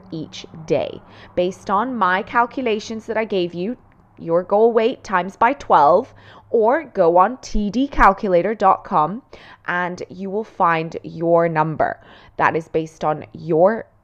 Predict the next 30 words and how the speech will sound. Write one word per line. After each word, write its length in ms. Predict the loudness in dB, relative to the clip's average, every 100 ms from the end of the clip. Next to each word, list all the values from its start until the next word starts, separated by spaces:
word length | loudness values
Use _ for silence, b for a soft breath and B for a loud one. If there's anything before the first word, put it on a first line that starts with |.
| _ _ -4
uh, 500 | 0 0 0 -2 -6
activity 500 | -10 -8 -6 -4 0
level, 380 | 2 4 2 0
your 240 | -2 -4 -2
age, 500 | 0 0 -2 -8 -16 b b -10 -2
your 200 | 0 0
height, 460 | 0 0 2 0 -2
all 200 | 0 0
of 80 |
that 240 | 0 0 0
good 180 | -4 -4
stuff. 420 | -4 -2 -4 _ B B B
And 180 | -4 -4 0
also 380 | 0 0 -4 -4
your 160 | -4
protein 440 | -4 -2 -2 -6 2
goals. 460 | 6 6 4 -2 -10
Remember 720 | -6 0 0 2 0 0 -2 _ _ _ -8
your 220 | -4 -4
goal, 560 | 2 4 4 0 -8 b b b
um, 460 | -2 0 -2 -6 -16 -20 _ _ -20 _ _
your 160 | -4 -4
protein 440 | 0 0 0 -2
goals 320 | 4 4 4 0
for 140 | 0
that 200 | 2 4
day 200 | 4 4
and 180 | 2 -4
start 500 | -4 6 6 6 2
tracking 540 | -2 -2 -2 -6 -8